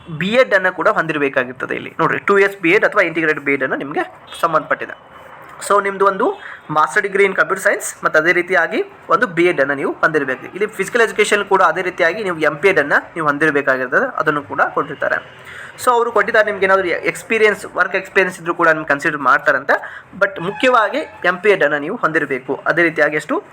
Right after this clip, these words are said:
at least ಫಿಫ್ಟಿ ಪರ್ಸೆಂಟ್ ಮಾರ್ಕ್ಸ್ ಏನಾದ್ರು ಒಳಗೆ ತೊಗೊಂಡಿರ್ಕೊಂಡು ಬರಬೇಕಾಗಿರ್ತದೆ.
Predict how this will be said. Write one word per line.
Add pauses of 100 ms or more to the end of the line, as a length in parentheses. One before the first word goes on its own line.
(100)
at
least
ಫಿಫ್ಟಿ
ಪರ್ಸೆಂಟ್
ಮಾರ್ಕ್ಸ್
ಏನಾದ್ರು
ಒಳಗೆ
ತೊಗೊಂಡಿರ್ಕೊಂಡು
ಬರಬೇಕಾಗಿರ್ತದೆ.